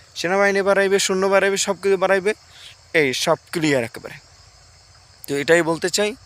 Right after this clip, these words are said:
যে জিতবে,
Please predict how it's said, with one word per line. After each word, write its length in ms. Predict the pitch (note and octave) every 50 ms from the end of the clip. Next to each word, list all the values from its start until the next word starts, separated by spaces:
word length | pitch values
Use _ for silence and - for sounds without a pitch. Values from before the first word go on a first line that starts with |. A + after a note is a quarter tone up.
| - - - - - - - - - - A#2+
যে 540 | A#2 - D3 D3 C#3+ C#3 C#3 C3+ C3+ C3+ C3 - - - - - - - _ _ _ - - F#3+ C#3 B2
জিতবে, 380 | D3+ F3+ D3 A2+ A2 - A#2